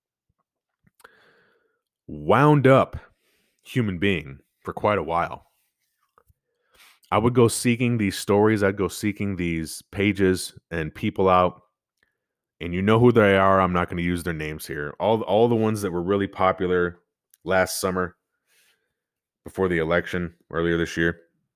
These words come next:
or excuse me, late last year. All those people that gained massive popularity in the political sphere.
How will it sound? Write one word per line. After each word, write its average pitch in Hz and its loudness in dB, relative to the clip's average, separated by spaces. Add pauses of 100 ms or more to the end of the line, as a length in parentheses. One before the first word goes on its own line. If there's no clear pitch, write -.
(1500)
or 82 0
excuse 80 -4
me, 76 -6
late 80 -2
last 78 -2
year. 80 -2 (1400)
All 127 4
those 127 6
people 113 2
that 90 0
gained 95 0 (240)
massive 92 -2
popularity 76 -2 (720)
in - -8
the 85 -4
political 87 -4
sphere. 87 -2